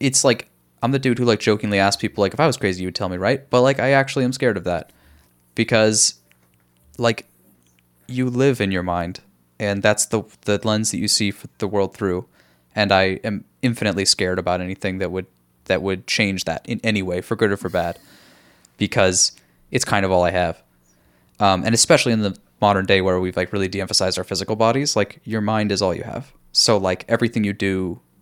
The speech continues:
is through that lens. And so it's terrifying to think of it in different ways or to see it change. And sometimes it will. And sometimes you'll have to cope with that and deal,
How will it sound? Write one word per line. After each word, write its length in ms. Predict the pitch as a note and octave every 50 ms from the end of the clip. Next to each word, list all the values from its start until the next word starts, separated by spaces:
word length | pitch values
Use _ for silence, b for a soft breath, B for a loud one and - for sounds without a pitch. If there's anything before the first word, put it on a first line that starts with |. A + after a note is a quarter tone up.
| _ _ _ _ _ _ _ _ _ _ _
is 180 | A#2 G#2 G2 -
through 200 | - G#2+ G2 F#2
that 160 | F#2 F2 F2
lens. 280 | F#2 F#2+ F2 F2 F2 -
And 100 | F2+ -
so 200 | - G#2+ F#2 F#2
it's 200 | F#2 - - -
terrifying 640 | - - B2 A2 G2+ G2 - G2+ G2 F#2+ F#2 F2+ - -
to 440 | - - G#2+ G2 F#2 F2+ F2 A#2+ - _ _ _ _ _ _ _ _
think 440 | - - - - - G#2+ G2 -
of 160 | G2 F#2+ F2+ F#2+
it 240 | F#2 F2+ - - _ -
in 180 | A2 G2+ F#2+
different 320 | F#2 G2+ - - - - -
ways 320 | G2+ G2 F#2+ F#2 F2 F#2+
or 80 | F#2 F2+
to 80 | G2
see 220 | - - - G#2 F2+
it 100 | - -
change. 300 | - G#2 F#2+ G2 G2 - - - - _ -
And 160 | - G2+ -
sometimes 300 | - A2 - A2+ A2 -
it 60 | A2+
will. 220 | D3+ E3+ D3+ - - _ _ _ -
And 100 | A#2 A2+
sometimes 260 | - A2+ G#2 A2 A2 A2
you'll 100 | A2+ A2
have 140 | G#2+ -
to 60 | - -
cope 200 | - A2 - -
with 80 | - -
that 140 | G#2+ G#2
and 100 | G2+ G2
deal, 220 | G2 G#2 F#2+ G2+